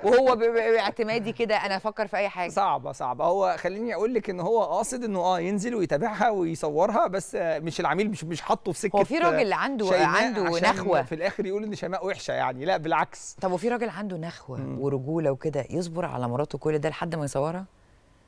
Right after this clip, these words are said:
Speaker 2: ما هو، آه، عايز يصورها عشان دي خطة
Speaker 1: وعايز
Speaker 2: عشان
Speaker 1: يخلص
Speaker 2: يخلص
Speaker 1: منها؟
Speaker 2: منها. بالظبط، وعشان أمه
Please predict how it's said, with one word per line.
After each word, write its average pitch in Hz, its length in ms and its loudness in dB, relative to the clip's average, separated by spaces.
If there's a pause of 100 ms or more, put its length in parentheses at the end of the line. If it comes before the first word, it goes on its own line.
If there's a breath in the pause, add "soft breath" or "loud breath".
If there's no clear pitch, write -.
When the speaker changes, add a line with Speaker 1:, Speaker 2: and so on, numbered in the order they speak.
(360 soft breath)
Speaker 2:
ما 120 160 0
هو، 147 240 4
آه، 117 280 2
عايز 127 320 2
يصورها 135 420 0
عشان 160 560 -2
دي 143 200 0
خطة 214 500 -4 (280)
Speaker 1:
وعايز 180 240 4
Speaker 2:
عشان 160 100 2
Speaker 1:
يخلص 165 80 2 (120)
Speaker 2:
يخلص 190 140 2
Speaker 1:
منها؟ 247 180 0
Speaker 2:
منها. 175 320 -6
بالظبط، 175 400 -4 (300 loud breath)
وعشان 214 420 0 (120)
أمه 262 420 2